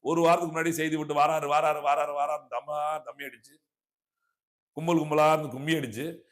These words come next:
அப்புறம் தொலைக்காட்சிக்கெல்லாம் போட்டு உட்கார்ந்து காலையில இருந்து மாலை வரைக்கும் லைவ், லைவ், லைவ், லைவ், வந்துட்டார், வந்துட்டார், வந்துட்டு கிளம்பிட்டார், கிளம்பிட்டார், ஏறிட்டார், ஏறிட்டார், ஏறிட்டார், ஏறிட்டார்யா அப்படின்னு சொல்லி கொண்டு வந்து நிப்பாட்டி, ஆட்டம் போடுறது வரைக்கும் கொண்டு வந்து திருப்பி கொண்டு வீட்டுல சேர்க்கிற வரைக்கும்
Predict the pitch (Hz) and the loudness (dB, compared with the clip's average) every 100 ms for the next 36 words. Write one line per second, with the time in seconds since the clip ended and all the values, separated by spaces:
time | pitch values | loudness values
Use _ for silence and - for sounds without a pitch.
0 | _ - 127 175 165 151 156 165 147 156 | _ -2 0 0 0 0 2 0 0 0
1 | 151 156 156 160 165 143 147 143 135 147 | 2 2 0 0 -2 -2 -2 -4 -4 -6
2 | 131 139 147 139 143 135 139 147 135 139 | 0 0 0 -6 -12 -4 -2 0 -2 -4
3 | 135 127 143 123 147 131 127 147 123 139 | -4 -4 -2 -4 -4 -4 -6 -6 -8 -8
4 | 120 123 127 113 120 - 113 117 _ _ | -10 -12 -12 -12 -12 -12 -12 -12 _ _
5 | _ _ 123 175 185 170 139 131 110 143 | _ _ 0 0 0 -4 -2 -2 -2 -6
6 | 170 165 131 127 170 185 156 160 170 160 | -6 -4 -2 -2 -2 -2 -2 -4 -4 -4
7 | 143 165 170 151 135 160 185 175 165 151 | -2 -4 -4 -6 -2 0 -2 -4 -10 -6
8 | 123 - _ - 120 127 123 123 127 120 | -6 -8 _ -6 -6 -6 -10 -10 -10 -12
9 | 123 117 123 117 135 120 143 113 127 143 | -14 -12 -12 -2 0 0 -2 0 0 -2
10 | 131 113 110 110 131 117 113 127 120 117 | -8 -10 -6 -6 -8 -12 -12 -12 -16 -20
11 | 110 117 113 107 104 - 110 101 104 113 | -20 -18 -16 -16 -18 -12 -12 -10 -12 -12
12 | 120 | -18